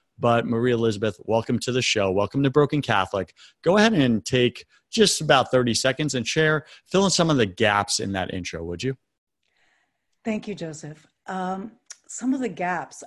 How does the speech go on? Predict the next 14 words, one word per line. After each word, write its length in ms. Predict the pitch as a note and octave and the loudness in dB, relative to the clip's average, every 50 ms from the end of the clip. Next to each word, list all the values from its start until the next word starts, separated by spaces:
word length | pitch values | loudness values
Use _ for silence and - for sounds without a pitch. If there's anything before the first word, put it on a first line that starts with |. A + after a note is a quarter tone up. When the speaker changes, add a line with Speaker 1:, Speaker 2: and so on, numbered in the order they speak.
| - | -12
Speaker 2:
I 80 | F3+ F#3 | -12 -12
grew 200 | D#3 G3 F#3 F#3 | -8 -6 -6 -6
up 120 | F#3 F#3 | -6 -6
in 100 | G3+ F#3+ | -6 -6
New 80 | F#3+ G3 | -4 -4
York 220 | G3+ G#3 G#3+ G#3 | -4 -4 -6 -8
City, 560 | - - - F3 D#3+ D#3 D3+ D3+ D#3+ F#3+ A3 - _ _ - | -12 -12 -10 -10 -10 -8 -8 -8 -8 -8 -8 -10 _ _ -10
and, 460 | F#3+ F3 F3 F3 E3+ E3+ F3 F3+ F3 - - _ _ _ _ _ - | -8 -6 -6 -6 -6 -6 -6 -8 -8 -10 -14 _ _ _ _ _ -12
uh, 280 | F3 E3+ E3 D#3+ E3 D#3+ - _ _ - G3 F3+ - _ _ _ _ - | -10 -8 -8 -8 -10 -10 -14 _ _ -20 -20 -20 -20 _ _ _ _ -10
I, 220 | G#3 G3 F#3+ G3 - - | -8 -6 -6 -6 -8 -8
my 180 | G#3+ G3+ F#3 F3+ | -6 -6 -6 -6
family 440 | F3+ - G#3+ G#3+ A3 G#3 G#3+ G#3 | -6 -6 -6 -4 -4 -2 -2 -4
comes 400 | G3+ - - G3 F3+ F3+ F3+ - | -4 -4 -6 -4 -4 -4 -4 -6
from 460 | - - F3+ E3+ E3+ D#3+ D#3 E3 D#3 | -8 -8 -8 -6 -6 -6 -6 -8 -10